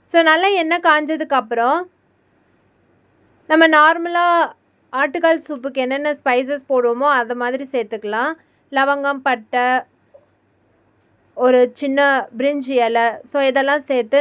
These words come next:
நல்லா கொஞ்சம் பொரிய விட்டுட்டு, சீரகம் வேணாலும் சேர்த்துக்கலாம். நம்ம already நம்ம போட்டு அரைச்சு வச்சிருக்கோம். அதனால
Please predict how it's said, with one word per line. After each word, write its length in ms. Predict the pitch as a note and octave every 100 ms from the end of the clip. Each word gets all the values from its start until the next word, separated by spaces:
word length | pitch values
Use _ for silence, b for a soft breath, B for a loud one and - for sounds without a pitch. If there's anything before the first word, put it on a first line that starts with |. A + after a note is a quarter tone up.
| C#4+
நல்லா 200 | A#3+ B3 C4 A3+ _ -
கொஞ்சம் 240 | A#3 A#3 B3
பொரிய 220 | B3 C4 B3+
விட்டுட்டு, 320 | A3 G#3+ C#4 F#4 - _ _ _ _ _ _ _ _ _ _ _ _ _ _ _ _ -
சீரகம் 480 | F#4 F4+ G4 F#4 E4
வேணாலும் 420 | D4+ D4 D#4 E4
சேர்த்துக்கலாம். 640 | D#4 C#4 - C4 B3 C#4+ F4 D4+ C4
நம்ம 180 | C4+ C4
already 340 | C4 C4+ D4 E4 D#4+
நம்ம 180 | C#4 C4 B3+ A#3+ -
போட்டு 220 | C#4+ C#4+ D4 B3
அரைச்சு 260 | C4+ C4 D4+
வச்சிருக்கோம். 500 | A3 B3 A#3+ B3+ C#4+
அதனால 460 | B3+ B3 A#3+ B3